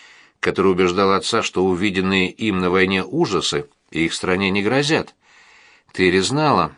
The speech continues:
что это было неправдой, и всё же верила, что люди могут и будут бороться, чтобы остановить зло. «Посмотрим, что я смогу понять», —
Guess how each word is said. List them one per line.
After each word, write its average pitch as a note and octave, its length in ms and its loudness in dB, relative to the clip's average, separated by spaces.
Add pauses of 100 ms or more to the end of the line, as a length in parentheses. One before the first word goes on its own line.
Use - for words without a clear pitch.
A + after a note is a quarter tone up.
что - 180 -4
это F2+ 160 0
было F#2 220 2
неправдой, G2 720 -2 (460)
и D#2+ 120 -4
всё A#2 240 0
же A2+ 180 0
верила, G2+ 440 0
что - 200 -4
люди G2 280 -2
могут G#2 480 -2 (340)
и G#2 100 -2
будут G#2 340 0
бороться, C3 420 0
чтобы F2+ 320 -2
остановить F#2 460 -2
зло. F2 360 -2 (880)
«Посмотрим, A#2+ 680 -2
что - 180 -2
я G2 80 2
смогу G2+ 340 -2
понять», — G#2+ 500 -2